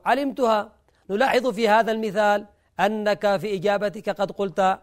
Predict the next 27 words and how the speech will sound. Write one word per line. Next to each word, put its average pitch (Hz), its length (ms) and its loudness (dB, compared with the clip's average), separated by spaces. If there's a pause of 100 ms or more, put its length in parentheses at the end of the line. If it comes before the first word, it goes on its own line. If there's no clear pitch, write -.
"علمتها"، 214 640 0 (220)
أي 185 120 0
النصيحة، 220 540 -2 (420)
بعد 180 220 2
السؤال 208 300 2
الموجه 202 360 0
إليك: 208 500 0 (360)
"أعلمت 196 440 2
النصيحة 196 560 -2
غالية؟" 196 800 0 (280)
فذكرت 190 500 0
في 185 240 -6
إجابتك 196 500 -4
الفعل 185 420 -4 (340)
علم 190 320 0
اليقين 190 840 -2
مع 185 260 -4
تاء 190 280 -2
الفاعل 180 560 -2 (220)
فقلت: 175 400 -4
"علمت"، 180 540 -2 (640)
ثم 226 220 0
مفعوله 202 680 2
الأول 202 500 0
وهو 190 200 0
الضمير 190 300 -2
المتصل 190 580 -4